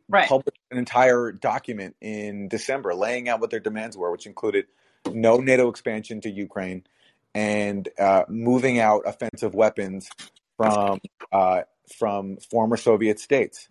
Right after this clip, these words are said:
Speaker 2: and, uh, ensuring that no offensive weapons could, would go into Ukraine that could attack Russia. But Biden essentially dismissed those and said, "Well, we're only gonna negotiate on, on minor issues, such as,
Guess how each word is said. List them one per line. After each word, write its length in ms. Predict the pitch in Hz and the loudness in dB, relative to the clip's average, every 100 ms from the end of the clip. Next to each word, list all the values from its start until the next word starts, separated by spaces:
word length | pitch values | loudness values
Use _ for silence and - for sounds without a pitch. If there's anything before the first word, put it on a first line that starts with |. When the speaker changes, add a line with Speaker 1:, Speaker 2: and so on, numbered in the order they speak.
| - | -10
Speaker 2:
and, 380 | 98 95 95 - - | -6 -4 -6 -10 -6
uh, 140 | 64 | -4
ensuring 400 | 80 110 117 107 | -4 2 2 2
that 100 | 107 | 2
no 180 | 110 107 | 4 4
offensive 340 | 101 107 107 | 4 -2 0
weapons 320 | 104 98 101 92 | 2 2 -2 -6
could, 220 | 107 104 | -6 -6
would 100 | 104 | 0
go 220 | 107 101 | 2 2
into 140 | 92 | 0
Ukraine 320 | 98 120 110 98 | -8 -6 -4 -4
that 100 | - | -6
could 120 | 95 | -8
attack 360 | - 101 - | 0 0 2
Russia. 240 | 110 113 - _ _ _ _ _ | -2 -2 -6 _ _ _ _ _
But 260 | 165 175 123 | 2 2 0
Biden 280 | 151 185 185 | 0 0 -4
essentially 400 | - 160 - 147 | -8 -8 -8 -8
dismissed 480 | 127 - 160 160 | -10 -6 -6 -2
those 280 | 139 127 117 | 2 2 0
and 80 | 113 | -6
said, 220 | - 123 | -4 -2
"Well, 140 | 117 - | -2 -4
we're 200 | 131 131 | -2 -4
only 180 | 139 131 | -4 -8
gonna 160 | 131 | -8
negotiate 500 | 113 117 110 127 107 | -4 -4 -4 -4 -2
on, 320 | 98 98 95 | -2 -4 -12
on 240 | - 98 101 | -14 -14 -10
minor 340 | 98 101 98 | -8 -8 -12
issues, 460 | 85 92 - 85 76 | -14 -16 -16 -18 -4
such 240 | 101 92 | -2 0
as, 340 | 92 87 85 | 2 2 -2